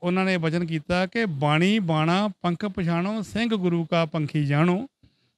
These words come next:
ਇਹ ਬਾਣੀ ਤੇ ਬਾਣਾ ਦੋ ਖੰਭ ਨੇ, ਜੇ ਉਡਾਰੀਆਂ ਮਾਰਨੀਆਂ ਤੇ ਦੋਵੇਂ ਪਾ।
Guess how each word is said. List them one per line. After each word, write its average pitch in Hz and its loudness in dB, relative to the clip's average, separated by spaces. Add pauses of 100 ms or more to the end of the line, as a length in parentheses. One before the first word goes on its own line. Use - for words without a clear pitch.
ਇਹ 208 2
ਬਾਣੀ 160 2
ਤੇ 226 2
ਬਾਣਾ 175 0
ਦੋ 165 0
ਖੰਭ 180 -2
ਨੇ, 202 0
ਜੇ 180 2
ਉਡਾਰੀਆਂ 180 2
ਮਾਰਨੀਆਂ 190 0 (420)
ਤੇ 190 -4
ਦੋਵੇਂ 180 2
ਪਾ। 143 -10